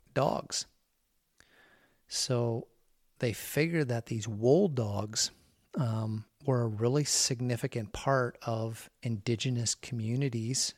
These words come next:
and their way of life, at least for the last five thousand years.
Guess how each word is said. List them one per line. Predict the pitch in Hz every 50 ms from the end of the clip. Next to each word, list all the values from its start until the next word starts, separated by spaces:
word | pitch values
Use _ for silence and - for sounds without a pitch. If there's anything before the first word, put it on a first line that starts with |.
| - - -
and | 113 110 110 110 113 113 113 113 110 104 - _ _ -
their | 117 117 117 113
way | 110 110 117 117
of | 113 107 104 107
life, | 107 107 117 127 127 127 123 - - - - _ _ _ _ _ _ _ - _ _ _ _ _ _ _ _ -
at | - 117 110
least | 110 104 113 135 143 156 143 - - - - - _ _ _ _ _ _ _ _ _ _ _ _ _ _ _ _
for | - - -
the | 104 107
last | 107 110 117 117 - - - -
five | 110 107 113 113 113 -
thousand | - - - 113 113 120 110 104 107 110 110
years. | 113 120 127 131 123 - -